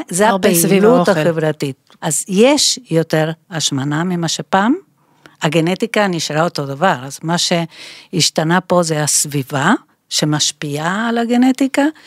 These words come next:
Speaker 1: וביחד עם זה, יש הרבה יותר דיאטות, ורצון לרדת במשקל, ורצון ל-, לשלוט בגוף, כי עדיין האידיאל החברתי, הוא זה של רזון.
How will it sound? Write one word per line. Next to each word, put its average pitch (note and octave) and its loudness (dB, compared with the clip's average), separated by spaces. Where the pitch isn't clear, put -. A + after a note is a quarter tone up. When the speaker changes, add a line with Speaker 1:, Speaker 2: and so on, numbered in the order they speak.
Speaker 1:
וביחד G3 2
עם A#3 0
זה, C4 2
יש G#3 2
הרבה E3+ 0
יותר G#3 2
דיאטות, F#3 -2
ורצון E3 0
לרדת E3 0
במשקל, G3 0
ורצון F3 -2
ל-, E3+ 0
לשלוט F#3+ 2
בגוף, F3 -2
כי E3+ 2
עדיין G#3+ 2
האידיאל D#3+ 0
החברתי, E3+ -2
הוא E3+ 0
זה G#3 0
של F#3+ -2
רזון. D#3 0